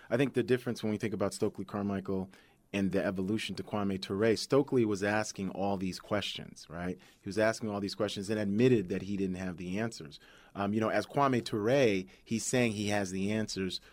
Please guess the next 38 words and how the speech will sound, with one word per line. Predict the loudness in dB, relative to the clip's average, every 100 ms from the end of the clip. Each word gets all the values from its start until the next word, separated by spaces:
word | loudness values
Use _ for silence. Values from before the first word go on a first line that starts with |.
| _
through, | -6 4 6 6 4 -4 -10 _ -4
um, | -2 -2 -4 -6 -6
um, | -6 -6 -10 -14 -20 -20
you | -12 -10
know, | -10 -14 _ -20 -20 -10
the | -8 -8 -6 0
All | 4
African | 4 0 -6
People's | -4 -4 -2
Revolutionary | -2 -2 -2 -2 -2
Party, | -2 0 -2
the | -4
political | 0 2 2 -4
thought | -4 -2 -2 -6 -20 _
of | -6 -4
Nkrumah. | -4 0 2 4 2 -2 -12 -10
Nkrumah | -6 0 2 4
dies | 4 4 2
in | -2
nineteen | -4 -6 -6
seventy-two, | -4 -4 -2 -4 2 2 2 -4 -4
and | 2
then | 2
sort | 4 0
of | 0
the | -4
state | 0 2 2 2
leadership | 4 6 6 4 2 2 0 -10 _ _ 6
of, | 6 6 0 -16 _ -2
of, | 0 0 -4 -10 -4
of, | -2 -2 -2
uh, | -4 -4 -10
Sekou | -4 -2 -2
Touré, | -2 2 2 2 -2
because | -2 -2 0
he | 0
becomes | 0 0 -2 -2 -6
connected | -6 -2 -2 -2 -2 -4